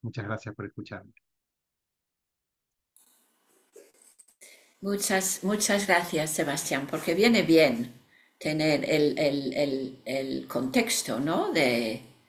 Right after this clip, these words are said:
Speaker 2: de, de todas estas cosas que se están haciendo a nivel de, de difusión. También, bueno, y lo he dicho más de una vez, eh,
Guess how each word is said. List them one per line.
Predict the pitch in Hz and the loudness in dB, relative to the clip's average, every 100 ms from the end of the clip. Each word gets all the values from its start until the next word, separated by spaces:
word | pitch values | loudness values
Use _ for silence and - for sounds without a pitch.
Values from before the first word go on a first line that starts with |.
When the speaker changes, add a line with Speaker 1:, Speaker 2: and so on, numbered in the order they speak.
| _ _ _ - | _ _ _ -10
Speaker 2:
de, | 151 143 139 131 123 - | -2 0 2 0 -2 -6
de | 131 135 | -4 -2
todas | 135 147 143 147 | -2 -2 -2 -2
estas | 151 - 113 - | -4 -4 -6 -4
cosas | 139 - - - | -6 -4 -4 -4
que | - | -4
se | - | -2
están | 190 - 135 | -4 -2 -2
haciendo | 135 135 147 127 127 | -2 -4 -2 0 0
a | 120 131 | 0 2
nivel | 131 131 131 123 | 4 4 0 0
de, | 127 113 120 - - - - - - - - | -2 -2 -2 -8 -16 -20 -20 -20 -20 -14 -2
de | 156 | 0
difusión. | 151 147 - 135 - 139 123 123 123 - - _ _ - - | 2 -2 -2 -4 -2 0 0 -2 -6 -16 -20 _ _ -20 -4
También, | - 175 208 214 175 | 2 6 8 8 6
bueno, | 208 156 | 6 4
y | 117 143 | 4 4
lo | 139 | 4
he | 139 | 4
dicho | 151 151 - | 0 -2 -2
más | 131 143 - | -2 -2 -2
de | 131 | 0
una | 131 127 | 2 2
vez, | 170 180 | 0 0
eh, | - - - - | -10 -8 -6 -8